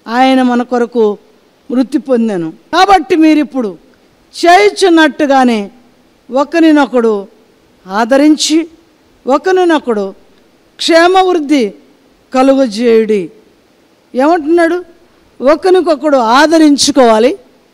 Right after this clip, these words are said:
ఒకరినొకడు క్షేమ వృద్ధి కలుగజేయాలి. వాళ్ళు నష్టపోవాలి,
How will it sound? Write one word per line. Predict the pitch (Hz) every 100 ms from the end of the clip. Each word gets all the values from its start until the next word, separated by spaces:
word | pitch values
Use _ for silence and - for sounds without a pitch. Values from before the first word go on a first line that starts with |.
| _ _ -
ఒకరినొకడు | 269 302 392 392 311 - 220 202 - _ _ _ _ _
క్షేమ | - 359 349 370 370
వృద్ధి | 359 311 285 466 539 - _ _ _ _ _
కలుగజేయాలి. | 269 254 262 208 233 208 180 160 - _ _ _ _ _ _ _
వాళ్ళు | 214 240 240
నష్టపోవాలి, | 254 - 214 240 233 240 330